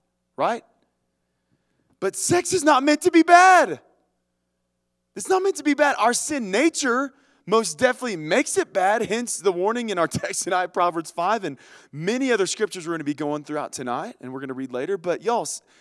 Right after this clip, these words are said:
it's meant to be good. God invented sex. He made it, and he made it to be a good gift. Nope.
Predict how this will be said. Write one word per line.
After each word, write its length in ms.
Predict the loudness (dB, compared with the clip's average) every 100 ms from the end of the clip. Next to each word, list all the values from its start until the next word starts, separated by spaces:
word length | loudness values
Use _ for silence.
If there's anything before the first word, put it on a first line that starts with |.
| _ -12
it's 240 | -10 -6
meant 180 | -6 -6
to 80 | -8
be 120 | -10
good. 320 | -4 -4 -4 _ _ -4
God 360 | -2 0 -2 -4
invented 640 | -8 -6 -8 -6 -8 -8
sex. 680 | -6 -4 -4 -6 -12 -10 -12 _ _ _ _ -8
He 160 | -6
made 320 | -2 0 0
it, 300 | -2 -4 -8 -16 _ _ -12
and 100 | -10
he 80 |
made 180 | -4 -4
it 60 | -6
to 80 | -8
be 140 | -6
a 60 | -6
good 280 | -6 -8 -4
gift. 360 | -2 -2 -4 -14
Nope. 340 | -4 -4 -4